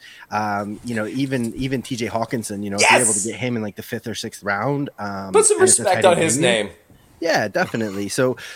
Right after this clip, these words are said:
Speaker 1: absolutely. I think that it's, it gets gross quickly, but yeah, I definitely still think, you know, there's guys like Dulcich, there's guys like Chig, um, that could, like, come around, that could, like, pop off in the next couple of years. Let's not forget, it's a very slow developing position a lot of times. So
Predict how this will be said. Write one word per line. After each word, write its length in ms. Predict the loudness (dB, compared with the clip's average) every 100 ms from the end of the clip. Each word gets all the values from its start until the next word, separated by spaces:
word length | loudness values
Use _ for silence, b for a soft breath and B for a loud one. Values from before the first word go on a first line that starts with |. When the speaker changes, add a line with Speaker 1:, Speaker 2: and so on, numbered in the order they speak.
| B B _ 0
Speaker 1:
absolutely. 580 | 0 2 4 4 2 0
I 80 |
think 280 | -2 -2 0
that 300 | 2 2 0 -6
it's, 240 | -6 -6
it 380 | -8 -10 -8 -4
gets 240 | -2 -2
gross 380 | -2 -2 0 -2
quickly, 580 | -8 -8 -8 -4 -4 -4
but 440 | -2 0 0 0
yeah, 320 | -2 -2 -2 -2
I 140 | -2
definitely 500 | 0 -2 -2 -4 -4
still 220 | -6 -8
think, 460 | -6 -6 -6 -10 -14 -6
you 80 |
know, 160 | -4 -2
there's 120 | -4
guys 300 | -4 -4 -2
like 200 | -4 -8
Dulcich, 480 | -8 -8 -6 -8 -8
there's 180 | -8 -8
guys 260 | -6 -6 -6
like 160 | -8
Chig, 560 | -8 -4 -4 -4 -10 -12
um, 260 | -8 -4 -4
that 140 | -6
could, 160 | -8 -8
like, 160 | -8
come 200 | -6 -4
around, 380 | -2 -2 -2 -4
that 140 | -6 -8
could, 120 | -6
like, 220 | -6 -4
pop 220 | -4 -4
off 180 | -2 -4
in 80 | -6
the 60 | -8
next 160 | -8
couple 140 | -10 -6
of 40 |
years. 160 | -6 -8 B B _
Let's 120 | -2
not 140 | 0 0
forget, 280 | 0 0 0
it's 120 | -2
a 40 |
very 240 | -2 -2 -2
slow 520 | -6 -6 -2 0 0
developing 560 | -2 -2 -4 -4 -8
position 400 | -8 -10 -8 -8
a 80 | -8
lot 180 | -10 -10
of 60 | -12
times. 320 | -12 -12 -10
So 320 | -6 -6 -8